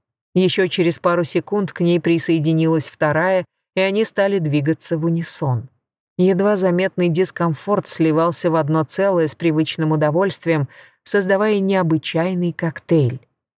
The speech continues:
«Ты уже готова меня принять?» мурлыкнул Данак. «Да»,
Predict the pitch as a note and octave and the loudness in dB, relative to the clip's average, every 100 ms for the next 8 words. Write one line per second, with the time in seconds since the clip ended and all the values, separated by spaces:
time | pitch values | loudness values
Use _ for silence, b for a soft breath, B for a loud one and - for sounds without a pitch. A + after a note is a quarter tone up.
0 | _ _ - E3+ D#3+ D#3 D#3+ E3 E3 D#3+ | _ _ -2 2 4 2 2 2 0 0
1 | G#3+ G#3+ E3+ D3+ D3 C#3+ C#3 E3 D3+ C3 | -2 0 2 2 2 0 0 0 2 0
2 | C3+ - - _ _ _ _ - F3 F3+ | -4 -12 -12 _ _ _ _ -2 2 4
3 | D#3+ D3+ - D3+ D3 D3+ D3+ B2+ - - | 4 0 0 0 2 2 0 -2 -6 -20
4 | _ _ _ _ - E3+ F3+ D3+ - | _ _ _ _ -2 0 2 0 -4